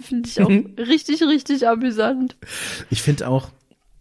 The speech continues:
Speaker 2: also nicht, ich finde auch, ich habe gelesen bei I M D B, dass der, dass der Schauspieler Christian Kane auch gesagt hat, das ist so eine seiner Lieblingsszenen in der Zeit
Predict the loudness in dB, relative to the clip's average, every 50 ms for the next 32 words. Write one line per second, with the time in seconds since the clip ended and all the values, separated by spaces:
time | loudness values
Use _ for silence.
0 | _ _ -20 _ _ _ -4 -2 -2 -2 -2 -2 -2 -2 -2 -2 -4 -6 -4 -4
1 | -2 -2 -2 -4 -4 -6 -4 -2 -2 0 0 0 2 2 4 4 2 2 2 0
2 | 0 -2 -2 0 2 0 0 0 0 0 0 0 -2 -2 -14 _ _ _ _ -20
3 | -20 -20 -20 -20 -20 -20 -20 -20 -20 _ -20 -8 -6 -4 -4 -2 0 0 0 0
4 | 0 -2 -4 -2 -4 -4 -2 -2 -4 0 0 0 0 2 0 -2 0 0 -2 0
5 | 2 0 0 0 -2 -6 -6 -4 -4 -2 -2 -2 -2 -2 -4 -4 -6 -4 -4 -4
6 | -2 -2 -2 -2 -2 -2 0 2 2 2 2 2 0 0 2 0 0 0 2 0
7 | 0 0 -2 -4 -2 0 2 2 2 2 0 0 -2 -2 -4 -2 -2 0 0 0
8 | -2 -6